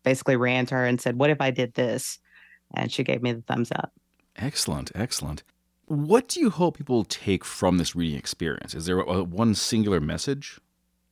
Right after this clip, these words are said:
Speaker 1: There are several messages. One, I really want there to, to be for other survivors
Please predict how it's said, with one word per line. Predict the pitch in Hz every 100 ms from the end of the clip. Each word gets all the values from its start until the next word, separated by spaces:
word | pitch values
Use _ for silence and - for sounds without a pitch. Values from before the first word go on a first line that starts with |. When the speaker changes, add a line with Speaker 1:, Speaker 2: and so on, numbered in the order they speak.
| -
Speaker 1:
There | 214 285
are | 254
several | - 196 190 160
messages. | 147 143 143 151 143 131 151 143 139 135 - 147
One, | 160 208 220 190 175 - - - -
I | 165
really | 151 196 196 175 139 -
want | 139 147 151 143
there | 151 139
to, | - 135 _ _ -
to | 143
be | 151
for | 147 147
other | 135 139 135
survivors | - 123 127 127 127 135 131 -